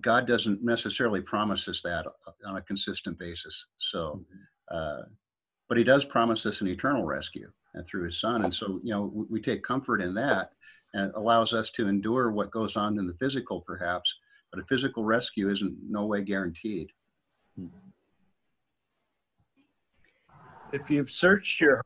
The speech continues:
Speaker 3: heart, I mean, it seems like Job's people here are still insisting, "Job, you need to repent." Um, you know, you, even if you don't realize there's a sin, you,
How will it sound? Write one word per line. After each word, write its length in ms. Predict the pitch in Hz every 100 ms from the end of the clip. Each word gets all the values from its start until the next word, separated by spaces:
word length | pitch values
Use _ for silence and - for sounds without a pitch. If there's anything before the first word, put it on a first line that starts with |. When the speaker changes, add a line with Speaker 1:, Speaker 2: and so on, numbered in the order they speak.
| -
Speaker 3:
heart, 140 | 160
I 20 |
mean, 120 | 156 160 _ _ _ - - -
it 100 | -
seems 340 | - - 202 180
like 220 | 160 -
Job's 640 | 165 175 160 143 - - - _ _ _ _ _ _ _
people 260 | 190 196 147
here 320 | 135 160 147
are 60 | 131
still 320 | - 165 175
insisting, 600 | 156 131 185 185 - 135
"Job, 280 | 139 170 151
you 120 | 165
need 220 | 180 220
to 60 | 139
repent." 520 | 117 113 - 143 117 - - _ _ _ _ _ _ _ _ _ _ -
Um, 420 | 123 123 123 - _
you 100 | 143
know, 320 | 131 135 139 - _ _ _ _ _ _ -
you, 360 | 143 160 156 - - _ _
even 220 | 160 180
if 180 | 175 -
you 80 | 165
don't 320 | 165 160 160 - -
realize 600 | 143 156 151 147 131 127 -
there's 220 | 131 120
a 60 | 127
sin, 140 | - - - _ _ _ _
you, 180 | 131 120